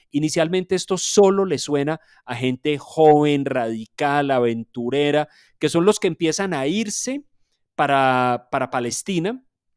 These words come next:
para la zona del mandato británico de Palestina, que antes había sido parte del Imperio Turco,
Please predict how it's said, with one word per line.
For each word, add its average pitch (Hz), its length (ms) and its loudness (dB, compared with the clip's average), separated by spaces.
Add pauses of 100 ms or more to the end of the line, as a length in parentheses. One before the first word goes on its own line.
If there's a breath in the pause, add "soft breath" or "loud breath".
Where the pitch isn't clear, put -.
(420)
para 120 160 0
la 113 80 -2
zona 135 260 -2
del 156 120 -2
mandato 127 360 0
británico 131 480 -2
de 143 60 0
Palestina, 127 540 -4 (200 soft breath)
que 117 140 -6
antes 165 340 0
había 117 240 0
sido 135 240 -2
parte 147 240 -4
del 131 120 -2
Imperio 123 340 -2
Turco, 131 400 -4